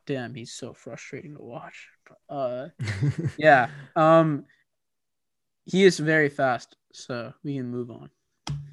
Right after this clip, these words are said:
Speaker 2: That is true. He doesn't look like he moves that fast, but man is moving.
Speaker 1: Yeah, he is moving.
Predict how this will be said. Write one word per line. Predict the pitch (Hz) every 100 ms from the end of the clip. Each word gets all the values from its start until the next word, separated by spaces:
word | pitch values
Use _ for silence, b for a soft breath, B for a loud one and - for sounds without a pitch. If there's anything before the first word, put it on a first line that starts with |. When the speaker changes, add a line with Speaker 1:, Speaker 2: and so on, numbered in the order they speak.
| -
Speaker 2:
That | 120 139
is | 151 -
true. | - 156 123
He | 120
doesn't | 147 156
look | 151 156
like | 151 139
he |
moves | 127 127
that | 117 110
fast, | - 113 110
but | 127 127
man | 127 139 143
is | 117
moving. | 117 131 147 143 113 104 95 b b b b
Speaker 1:
Yeah, | 127 120
he | 139 143
is | 143
moving. | 143 135 120